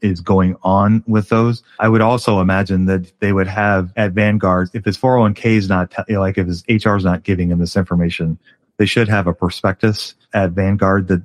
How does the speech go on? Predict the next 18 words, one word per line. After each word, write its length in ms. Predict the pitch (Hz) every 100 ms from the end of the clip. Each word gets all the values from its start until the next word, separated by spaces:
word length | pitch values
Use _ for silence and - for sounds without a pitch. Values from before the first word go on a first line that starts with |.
| -
he 180 | - 101
would 140 | 92
be 100 | 90
able 180 | 92 92
to 80 | 87
look 300 | 87 98 107
at 240 | 104 110 - - - -
and 160 | 95
get 180 | 98 92
more 240 | 98 101
particulars 880 | 95 - 107 - 120 123 127 127 - _ _ _ -
on 260 | 98 98
what 480 | 98 101 92 104 107 -
is 240 | 98 92 -
in 360 | 104 104 113 113
any 220 | 110 107
of 120 | 101
the 360 | 101 95 92